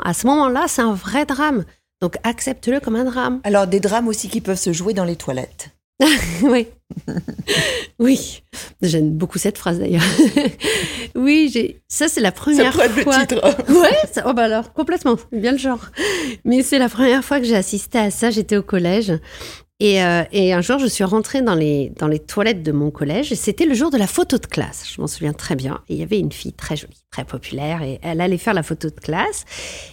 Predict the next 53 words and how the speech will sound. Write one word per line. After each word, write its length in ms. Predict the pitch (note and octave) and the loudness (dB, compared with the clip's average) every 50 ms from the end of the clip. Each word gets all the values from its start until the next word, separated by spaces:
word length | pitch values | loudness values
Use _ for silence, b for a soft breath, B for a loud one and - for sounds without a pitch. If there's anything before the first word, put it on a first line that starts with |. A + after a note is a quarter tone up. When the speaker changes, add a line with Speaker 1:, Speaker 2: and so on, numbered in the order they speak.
| B B - | B B -4
Speaker 1:
Et 80 | G#3+ G3 | -2 0
en 40 | F#3 | 0
fait, 140 | G#3+ - - | 0 0 0
quand 80 | G#3 | -4
je 60 | F#3 - | -2 0
suis 100 | C4 C4 | 2 2
rentrée 240 | D4 C#4 - C4+ | 2 2 2 2
dans 60 | A3+ G3 | 2 4
les 100 | F3+ E3 | 2 0
toilettes, 320 | - - D#3 D3+ F#3+ G#3 | 0 -2 0 0 0 0
je 80 | - G3 | 0 0
l'ai 80 | E3+ E3 | 0 0
trouvée 560 | - - - - G#3 F#3+ E3+ D#3+ E3 - - - _ - | -2 -6 -10 -8 -6 -2 -2 -2 -2 -2 -6 -12 _ -10
dans 200 | - D3+ D#3 - | -8 -6 -2 -2
un 80 | D#3 D#3+ | 0 0
état 380 | D#3+ D3 D#3 - - A3 B3+ - _ - | 0 -2 -4 -8 -10 -10 -12 -14 _ -10
lamentable, 800 | F#3 G3+ A3+ G#3 F#3+ E3 C#3+ - - - D#3 D#3 E3+ - F3 - B B B B B B | -6 -4 -4 -2 -4 -6 -6 -10 -12 -12 -12 -12 -12 -12 -16 -16 B B B B B B
en 60 | B - | B 0
train 140 | - G3+ | 2 2
de 60 | G3 - | 2 2
faire 120 | - A#3+ | 2 2
une 100 | G3+ E3 | 2 2
vraie 240 | D3 - - F3+ - | 2 0 -2 -4 -4
crise 340 | - - - G#3 G3 F3+ - | -4 -4 -2 -2 -2 -2 -4
de 100 | - D3 | -6 -8
pleurs, 440 | - - - G3+ F3+ F#3 G#3 F#3 | -6 -2 0 2 2 2 2 0
de 80 | - D#3 | -2 -4
panique. 640 | - - F3+ E3+ D#3+ E3 F3 G#3 A#3 B3 - - | -2 -2 0 2 4 4 4 4 2 0 -2 -4
Elle 120 | D#3 C#3+ - | -6 -6 -4
s'arrachait 440 | - - F3 F3+ A3 G#3+ - B3 A#3+ | -4 -4 -2 0 0 -2 0 0 2
les 120 | A#3+ A3 | 2 0
cheveux, 320 | G3+ - - - E4 E4+ | 0 -2 -4 -2 0 2
mais 140 | C4 G3+ E3 | 2 2 2
vraiment, 240 | D#3 F3 A#3 D4 D4+ | 2 2 0 0 0
j'ai, 160 | A#3 - E3 | 0 -2 -2
ça 360 | D3+ - - - - - - D3+ | -4 -4 -8 -8 -8 -6 -4 -6
a 20 | |
été, 380 | D3 D3 - - A#3+ A#3 A3 E3 | -6 -6 -6 -6 -4 -2 -2 -4
euh, 60 | C#3 - _ | -6 -8 _
très, 200 | - - D4+ D4+ | -6 -4 -4 -4
très 220 | D4 - A#3 A3 - | -4 -4 -6 -4 -4
impressionnant. 600 | F3+ - - E3+ - - D#3+ D#3 F#3+ A3 A3+ A3 | -6 -6 -8 -8 -6 -2 0 2 2 2 2 2
On 20 | G#3 | 0
a 60 | E3+ | -2
dû 140 | C#3+ - - | -4 -6 -8
mettre 180 | B2+ A#2 - A2 | -8 -6 -6 -8
de 60 | - | -8
l'eau 80 | B2 | -8
sur 140 | D#3 - D3+ | -10 -10 -12
son 140 | - - C#3+ | -12 -12 -12
visage, 360 | C3+ C#3+ C3+ - F3+ F3+ - | -12 -12 -10 -8 -8 -8 -10
tout 120 | - - - | -10 -14 -10
ça. 180 | - A#3+ C#4+ | -10 -10 -10